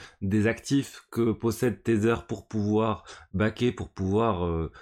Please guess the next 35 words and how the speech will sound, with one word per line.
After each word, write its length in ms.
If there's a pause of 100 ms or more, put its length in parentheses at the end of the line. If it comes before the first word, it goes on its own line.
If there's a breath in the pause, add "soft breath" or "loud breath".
(140 loud breath)
on 60
va 120
dire, 360
assurer 560
les 140
réserves 640
de, 460
du 180
S 140
D 160
T. 240 (460 loud breath)
Euh, 160
donc 300
initialement 440
ça 140
a 60
commencé, 540
euh, 180
pour 160
rappel 260
Tether, 320
il, 340
il 120
garantissait 520
en 80
fait 220
que 100
chaque 280
dollar 320
qui 100
était 160
déposé, 540 (360 loud breath)
euh, 280
chez 260
Tether 320